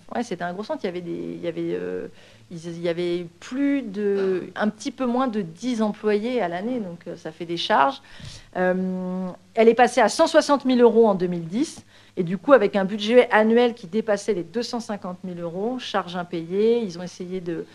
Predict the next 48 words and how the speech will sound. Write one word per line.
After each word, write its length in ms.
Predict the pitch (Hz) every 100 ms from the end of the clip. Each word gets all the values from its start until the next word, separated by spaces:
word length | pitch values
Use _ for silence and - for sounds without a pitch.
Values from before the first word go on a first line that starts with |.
| - _
ils 160 | 170 175
ont 60 |
licencié, 840 | 202 208 208 214 190 - 214 214 202
euh, 320 | 170 165 165
ils 120 | 165
ont 40 | 180
licencié 360 | 175 175 170
du 120 | 170 175
monde, 140 | 220
mais 80 | 202
ça 140 | -
n'a 120 | 170 160
pas, 320 | 185 185 170 170 - - _ _
ça 200 | - 196
n'a 120 | 185 180
pas, 300 | 208 214 202
euh, 280 | 180 170 165 165 165 151 147 - -
ça 120 | -
n'a 140 | 160 156
pas 100 | 233
suffi. 500 | - 180 - 311 220
En 100 | 190
fait, 200 | 302 -
il 40 |
y 20 |
a 40 | 202
eu, 140 | 247
euh, 140 | 220 175 175 175 170 151 226 - -
ce, 160 | 185 196
l'histoire 280 | 196 285 247
de 80 |
ce 160 | 208 196
centre 520 | - 226 226 - 180
des 120 | 175
études 200 | 175 185 -
Qatar, 320 | 180 233 233
il 80 | 175
est 80 |
très 180 | 170 240
intéressant 440 | 220 185 180 226 320
parce 240 | - -
que, 160 | - 208 - - - _ _
euh, 240 | 185 180 180 - - _ _ - - - _ _ _ - -
il 80 | 208
y 40 |
a 60 | 240
eu 120 | 311
un, 240 | 247 208